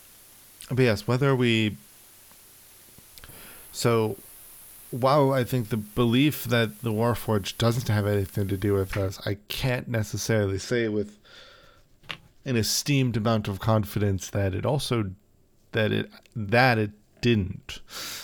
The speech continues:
right? You know, I think it's fair to say that it's easy to think that there's no way it could, but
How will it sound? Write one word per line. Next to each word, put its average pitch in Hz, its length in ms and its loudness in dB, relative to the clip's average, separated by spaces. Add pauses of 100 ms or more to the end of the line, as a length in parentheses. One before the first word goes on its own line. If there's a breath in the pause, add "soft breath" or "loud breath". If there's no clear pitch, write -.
(600 loud breath)
right? 101 280 -2 (1300 loud breath)
You 110 180 2
know, 104 120 2
I 98 120 -2
think 110 240 0
it's 104 160 -2
fair 123 280 2
to 113 100 0
say 104 340 2
that 95 180 0
it's 95 220 -4
easy 113 360 0
to 104 180 2
think 104 460 -2
that 98 380 -4
there's 104 200 -2
no 110 120 4
way 98 140 2
it 92 140 -6
could, 110 480 0 (180)
but - 600 -8